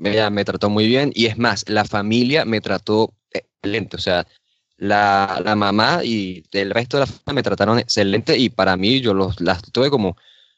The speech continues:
como otra familia mía, mientras estuvimos juntos, obviamente. Y ves que con ella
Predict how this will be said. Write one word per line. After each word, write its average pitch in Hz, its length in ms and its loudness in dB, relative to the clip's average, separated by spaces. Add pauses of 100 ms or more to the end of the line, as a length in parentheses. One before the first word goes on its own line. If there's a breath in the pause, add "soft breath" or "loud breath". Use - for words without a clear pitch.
(180 soft breath)
como 107 220 2
otra 117 240 2
familia 104 440 2
mía, 110 300 2 (200)
mientras 101 1120 -2
estuvimos 95 600 -2
juntos, 170 400 0
obviamente. 95 560 0 (760 soft breath)
Y 160 360 -2 (280)
ves 147 240 -2
que 190 200 0
con 156 240 0
ella 165 320 0